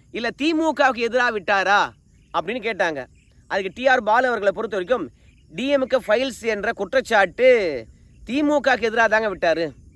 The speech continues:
எனக்கு எதிராக மட்டும் விடல" அப்படின்னு சொன்னாங்க. அப்போ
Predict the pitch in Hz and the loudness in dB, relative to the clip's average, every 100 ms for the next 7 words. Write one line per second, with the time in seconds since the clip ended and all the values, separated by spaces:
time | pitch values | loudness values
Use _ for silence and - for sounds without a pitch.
0 | - - 156 220 254 247 254 240 214 247 | -20 -6 -2 0 2 2 2 2 0 -2
1 | 196 208 185 165 135 - 165 160 214 208 | 2 2 4 2 -2 -4 -2 -2 -4 -4
2 | 196 202 170 127 - - - - 165 170 | -2 0 -2 -4 -14 -20 -20 -4 -2 0
3 | 208 277 262 | 4 6 4